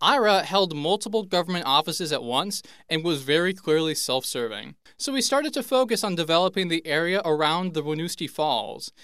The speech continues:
He built forges, sawmills, grist mills, general stores beside the falls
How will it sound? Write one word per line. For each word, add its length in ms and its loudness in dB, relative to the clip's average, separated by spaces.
He 140 0
built 260 8
forges, 720 0
sawmills, 760 0
grist 420 -2
mills, 480 0
general 340 0
stores 560 0
beside 380 2
the 80 -4
falls 480 -4